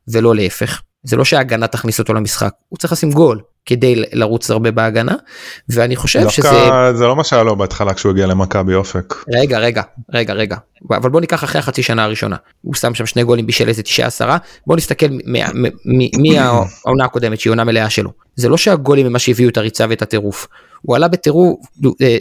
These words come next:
Speaker 1: זה לא שה-, סליחה, המוטיבציה שלו הביאה את הגולים. הגולים שלו גרמו לו להיות בטירוף. הוא הבקיע כל הזמן. עכשיו, ה-, הדעה שלי היא שפה ברמת ניהול האגו, ברק בכר והצוות המקצועי,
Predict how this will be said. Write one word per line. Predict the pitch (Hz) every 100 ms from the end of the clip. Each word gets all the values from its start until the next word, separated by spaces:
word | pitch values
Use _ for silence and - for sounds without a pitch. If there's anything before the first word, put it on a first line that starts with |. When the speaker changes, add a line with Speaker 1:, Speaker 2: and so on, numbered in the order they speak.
| -
Speaker 1:
זה | 120
לא | 123
שה-, | 151 180 139 120 110
סליחה, | 120 - 110 _ _
המוטיבציה | 123 120 117 117 -
שלו | 117
הביאה | 113 113
את |
הגולים. | 110 110 110 107 104 -
הגולים | 127 175 214
שלו | 165 143
גרמו | 127 123 175 180
לו |
להיות | 127 123 135
בטירוף. | 143 160 170 - - - _ _ _
הוא | 139
הבקיע | 123 - 175
כל | - 131 127
הזמן. | 127 165 120 110 - _
עכשיו, | - 135 117 - -
ה-, | 113 113 113 113 110 - 113
הדעה | 113 113 147
שלי | - 147 120 110 - _ -
היא |
שפה | - 113 - - - 156 131
ברמת | 127 117 123 139 139
ניהול | 123 127 120
האגו, | 117 113 113 113
ברק | 113 127 127
בכר | 120 113 113 113
והצוות | 117 - 113 113 -
המקצועי, | 120 120 120 - 123 113